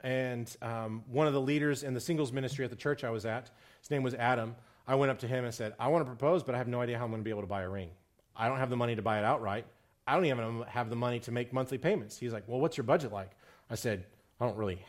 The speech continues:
have a budget. I just, I know what bills I have and expenses that I have." He's like, "All right, print out your bank statements. <laughs> We're gonna sit down together."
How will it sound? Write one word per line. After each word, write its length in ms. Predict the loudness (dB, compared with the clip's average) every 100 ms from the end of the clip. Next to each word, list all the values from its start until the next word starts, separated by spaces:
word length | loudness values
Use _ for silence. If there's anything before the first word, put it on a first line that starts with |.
| -2
have 200 | 0 0
a 60 |
budget. 400 | -2 -6 -6 -6
I 80 | -4
just, 240 | -4 -6 -10 -4
I 80 |
know 160 | 0 2
what 220 | 2 2
bills 280 | 4 4 4
I 100 | 0
have 320 | 0 0 0
and 80 | -2
expenses 440 | -4 -2 -2 -2
that 120 | -2 -2
I 40 |
have." 280 | 0 0 0
He's 100 | 0
like, 160 | -2 -4 -20 -20 -20 -14 -4
"All 80 | -4
right, 180 | -4
print 180 | 0 2
out 100 | 4
your 100 | 2
bank 180 | 2 2
statements. 560 | 0 -2 -2 -4 -6 -8 -6 0
<laughs> 220 | 0 4
We're 120 | 4
gonna 160 | 4 4
sit 240 | 2 -2
down 220 | -2 -4 -4
together." 440 | -4 -4 -4 -8